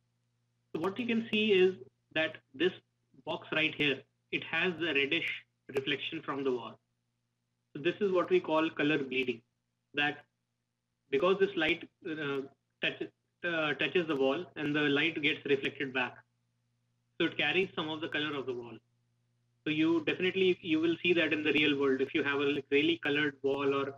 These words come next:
really colored paper, and if you, uh, put it close to some, like, white paper, you will see some, uh,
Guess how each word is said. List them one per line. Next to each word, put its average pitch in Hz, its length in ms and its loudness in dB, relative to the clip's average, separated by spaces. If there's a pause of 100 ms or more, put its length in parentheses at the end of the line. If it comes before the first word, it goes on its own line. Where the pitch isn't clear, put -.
(280)
really 156 200 4
colored 151 360 0
paper, 135 360 2 (380)
and 143 100 -2
if 139 140 -2
you, 147 280 0 (680)
uh, 139 220 -4 (640)
put 165 120 2
it 180 140 2
close 156 320 2
to 156 240 2 (220)
some, 143 200 0
like, 135 160 4
white 135 300 2
paper, 135 260 2
you 131 200 0
will 147 200 2
see 151 280 2 (480)
some, 143 220 -2
uh, 131 300 -6